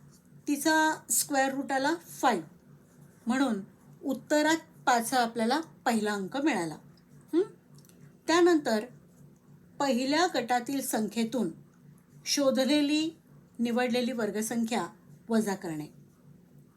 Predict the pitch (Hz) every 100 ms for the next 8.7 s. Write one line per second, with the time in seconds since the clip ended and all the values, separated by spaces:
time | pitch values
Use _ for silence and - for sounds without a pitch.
0 | - - _ - - _ - - _ -
1 | - _ - - 269 254 294 330 294 247
2 | 247 254 254 233 262 226 262 415 - -
3 | 233 240 294 294 226 226 269 240 214 202
4 | 208 214 240 165 285 175 247 277 254 262
5 | 247 196 214 226 202 220 220 202 202 208
6 | - - 208 214 202 202 240 294 285 269
7 | 254 226 170 - - - - - - -
8 | 269 262 254 339 330 320 330